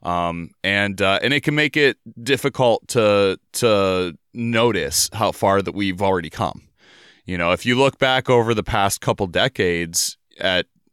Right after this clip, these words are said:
virtually anyone can look at their life and, and see increase, um, on a, on a long enough timeline.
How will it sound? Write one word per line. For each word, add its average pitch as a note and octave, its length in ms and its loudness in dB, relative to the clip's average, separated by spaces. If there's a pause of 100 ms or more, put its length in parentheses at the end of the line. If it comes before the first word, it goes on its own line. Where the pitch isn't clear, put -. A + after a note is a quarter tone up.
virtually A2+ 500 0
anyone F#2 460 -4
can G#2 160 -8
look G2 140 -4
at - 80 -10
their F2+ 140 -2
life E2 460 -2
and, F2 520 -6
and F#2+ 180 -4
see G#2 320 -2
increase, - 680 -8 (560)
um, E2+ 480 -2 (420)
on F#2+ 200 0
a, E2+ 200 -2
on G#2+ 140 0
a G#2+ 40 -2
long G#2+ 300 0
enough D#2+ 200 -8
timeline. E2 640 -6